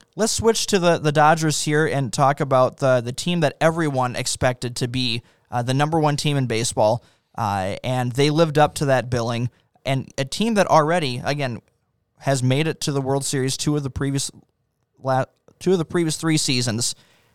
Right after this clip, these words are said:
Then they go and add Mookie Betts to that lineup. Uh, and, uh, and if we're talking, again, as we look at stars, slumps, and supporting cast, yeah, you have to begin with, with Mookie Betts. He has been everything that they, uh, could have hoped for,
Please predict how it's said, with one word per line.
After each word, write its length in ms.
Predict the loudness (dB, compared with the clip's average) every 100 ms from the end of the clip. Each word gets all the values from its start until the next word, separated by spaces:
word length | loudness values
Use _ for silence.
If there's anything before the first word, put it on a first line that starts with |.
| _
Then 140 | -2 0
they 120 | 2
go 140 | 4
and 100 | 2
add 200 | 2 0
Mookie 480 | 2 2 2 0 -2
Betts 360 | 2 0 0 -6
to 120 | -2
that 180 | -2 -2
lineup. 460 | -4 -6 -6 -8 -10 -20 _ _ _ _ -12
Uh, 400 | -8 -6 -6 -8
and, 420 | -2 0 2 0 2
uh, 280 | 2 2 0 -10 _ -18 -12
and 220 | -10 -8
if 100 | -2
we're 120 | -2
talking, 360 | 2 0 2 0
again, 140 | 0
as 120 | 0
we 60 | -2
look 180 | -2 -2
at 100 | -4
stars, 420 | 0 2 4 2
slumps, 500 | -2 -4 0 0 0
and 80 | -4
supporting 460 | -4 -2 -2 -2 -2
cast, 480 | -2 0 -2 -4 -12 _ _ _ _
yeah, 140 | -4 -2
you 160 | 2
have 140 | 4 2
to 60 | 0
begin 340 | 0 2 0
with, 160 | -2 -4
with 160 | -4
Mookie 320 | -2 -2 -2
Betts. 300 | 0 0 0
He 160 | 0 2
has 140 | 2
been 180 | 2 -2 2
everything 800 | 0 2 0 -2 0 0 2 -2 -4 _ _ -2
that 220 | -2 2
they, 340 | 2 4 2 -2 _
uh, 300 | -14 -10 -10 -12
could 200 | 0 2
have 220 | 4 2 2
hoped 400 | 2 2 2 -8
for, 540 | -4 0 2 0 -4